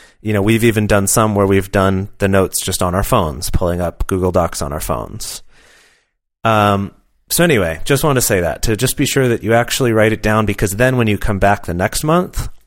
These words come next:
the first step that we're gonna talk about, spoiler alert, um, is reviewing what's happened in the past month. And part of that's gonna be checking in on what did we talk about, how did we do with that?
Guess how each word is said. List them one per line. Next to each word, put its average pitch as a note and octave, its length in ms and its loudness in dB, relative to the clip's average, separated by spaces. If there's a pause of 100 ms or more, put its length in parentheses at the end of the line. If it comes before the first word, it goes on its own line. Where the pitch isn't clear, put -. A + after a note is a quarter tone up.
(160)
the G2 120 -6
first - 400 -4
step - 500 2
that D#2 140 -6
we're F#2+ 80 -4
gonna F#2+ 120 -4
talk C#3 240 0
about, G2 260 2
spoiler A2+ 380 2
alert, E2+ 360 2 (200)
um, F2+ 360 -2
is A2+ 300 2
reviewing G2 720 2 (260)
what's G2 200 2
happened G2+ 280 0
in F2 80 0
the F2 80 -2
past F2 300 0
month. F2 260 -2
And F#2 120 -6
part A2 200 2
of G2 60 2
that's F2+ 220 0
gonna F#2 200 -4
be E2+ 140 -2
checking G2 400 0
in A#2 160 2
on E2 340 -2
what F2+ 120 -4
did F2+ 120 -6
we G#2+ 80 -2
talk D#3 260 0
about, F2 360 -2
how F#2+ 140 -2
did D#2+ 120 -4
we D#2+ 100 -2
do D2+ 200 -4
with - 140 -8
that? G1+ 300 -10